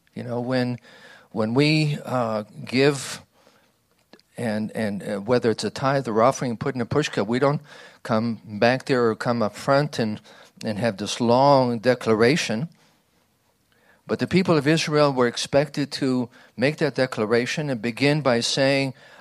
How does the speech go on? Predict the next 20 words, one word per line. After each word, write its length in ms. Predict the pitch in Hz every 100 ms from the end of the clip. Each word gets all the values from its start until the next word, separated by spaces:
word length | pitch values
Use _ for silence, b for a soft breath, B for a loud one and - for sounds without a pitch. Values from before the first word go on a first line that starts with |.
| B
"I 440 | - 233 240 139 131
declare 420 | 147 - 185 190
today 560 | 190 156 190 202 127 135 b b -
to 100 | 127
the 140 | 127
Lord 280 | 135 180 190
your 200 | 180 160
God," 500 | 170 165 123 113 131 _ _ -
this 240 | 107 143
is 120 | 123 107
before 340 | 120 - 120
the 100 | 113
priest, 400 | - 165 131 - B B -
"that 140 | 123
I 260 | 127 185 202
have 320 | 185 160 -
come 300 | - 190 196
to 140 | 190
the 100 | 175
land." 460 | 175 220 262 110